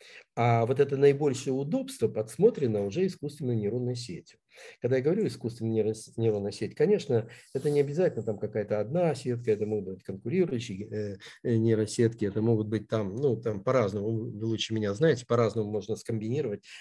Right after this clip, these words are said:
разные сетки разного предназначения, что в конце концов они будут помогать друг другу и справиться с, э, с, э, с, э, эт-, этой проблемой, как вот по энцефалограмме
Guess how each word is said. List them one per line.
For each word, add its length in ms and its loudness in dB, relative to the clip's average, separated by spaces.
разные 420 0
сетки 320 -2
разного 360 0
предназначения, 880 -4
что 140 -8
в 40 -14
конце 300 0
концов 380 -2
они 200 -2
будут 280 -6
помогать 440 -2
друг 180 -4
другу 280 -6
и 60 -4
справиться 640 -4
с, 180 -14
э, 320 -6
с, 400 -18
э, 400 -4
с, 220 -20
э, 320 -6
эт-, 240 -14
этой 300 -4
проблемой, 680 -2
как 320 -2
вот 240 -4
по 160 0
энцефалограмме 880 -2